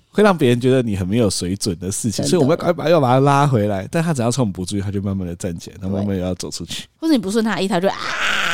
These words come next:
Speaker 1: 然后，对，因为整个餐厅非常的安静。
Speaker 2: 对。
Speaker 1: 所以他啊的时候是会有回音的。
Speaker 2: 对。
Speaker 1: 所以我们必须要安抚他，又不能让他乱走。
Speaker 2: 又不能乱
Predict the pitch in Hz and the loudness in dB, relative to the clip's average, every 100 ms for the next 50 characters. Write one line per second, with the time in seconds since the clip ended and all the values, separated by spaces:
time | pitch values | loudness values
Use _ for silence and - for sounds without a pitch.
0 | - - - - - 508 349 320 147 160 | -2 -4 -6 -6 -2 -2 -2 -2 -2 2
1 | 151 170 220 - 107 107 123 123 127 120 | 2 4 2 2 -2 0 0 0 0 2
2 | 110 87 76 - _ - 92 90 90 - | 0 0 -4 -8 _ -4 -4 -4 -8 -8
3 | 113 185 - - _ _ - 123 123 - | -6 -8 -12 -20 _ _ 0 0 0 -4
4 | 123 110 95 95 92 107 98 95 - - | -2 0 0 -2 -4 -4 -4 -4 -6 -12
5 | - 80 82 87 92 104 90 - 180 190 | -10 -8 -6 -4 0 0 -2 -10 -10 -8
6 | - 170 - - - - - - - - | -10 -12 -16 -20 -20 -20 -20 -20 -6 2
7 | 135 110 92 104 104 131 123 127 110 - | 2 2 2 0 2 2 2 2 2 -4
8 | _ 123 127 101 82 - 87 101 - _ | _ 0 0 -4 -10 -10 -10 -10 -16 _
9 | _ _ - 160 135 147 117 131 120 120 | _ _ 0 2 4 2 4 2 0 0
10 | 123 135 110 78 - - - _ - 175 | 2 2 2 -2 -8 -10 -16 _ -2 0
11 | 170 139 120 | 0 -2 -6